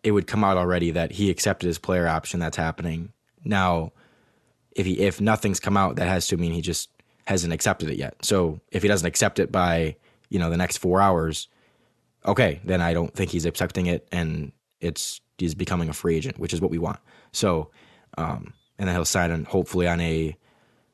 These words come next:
as I've been saying, like, a thirty million dollar a year deal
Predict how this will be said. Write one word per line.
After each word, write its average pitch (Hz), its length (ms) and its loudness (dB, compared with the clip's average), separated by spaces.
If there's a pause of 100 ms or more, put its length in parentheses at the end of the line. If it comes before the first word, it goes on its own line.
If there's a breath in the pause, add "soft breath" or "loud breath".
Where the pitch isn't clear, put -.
(140)
as 101 100 2
I've 117 140 6
been 104 140 2
saying, 95 500 0
like, 92 140 0
a - 40 -4
thirty 104 240 2
million 95 260 2
dollar 92 260 4
a 90 40 4
year 90 200 2
deal 95 460 4